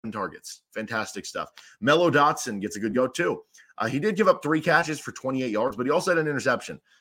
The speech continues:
That's a good trade-off. If you say, "Ah, I gave up twenty-eight yards, but I had an interception," like, okay, that's great numbers, right? So Mello Dotson gets a good goat there. The bad goats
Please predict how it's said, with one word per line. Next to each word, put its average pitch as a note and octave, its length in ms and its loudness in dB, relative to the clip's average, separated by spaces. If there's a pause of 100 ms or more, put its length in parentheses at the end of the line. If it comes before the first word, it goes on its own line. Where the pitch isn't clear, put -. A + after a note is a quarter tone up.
That's - 140 -4
a E3+ 40 -2
good D#3+ 140 2
trade-off. G2+ 440 -2
If F#2 60 -12
you G#2+ 40 -14
say, C#3+ 220 -2
"Ah, D#3+ 100 2
I D3+ 80 2
gave B2 180 2
up B2+ 140 -2
twenty-eight A2+ 260 -2
yards, G#2 260 -2
but A2 140 0
I A2 60 4
had G#2 140 2
an G2+ 100 -4
interception," F#2+ 480 -4
like, E2+ 160 -8 (440)
okay, G2+ 320 -4 (100)
that's - 140 -10
great C3+ 200 -2
numbers, E2+ 320 -8
right? A#2+ 240 0
So G2 160 -4
Mello C3+ 280 0
Dotson B2 480 2
gets A2+ 140 -4
a G2+ 80 -8
good F2 180 -8
goat E2+ 240 -8
there. D2 180 -8 (420)
The C3 80 -2
bad C#3 400 6
goats E3+ 600 6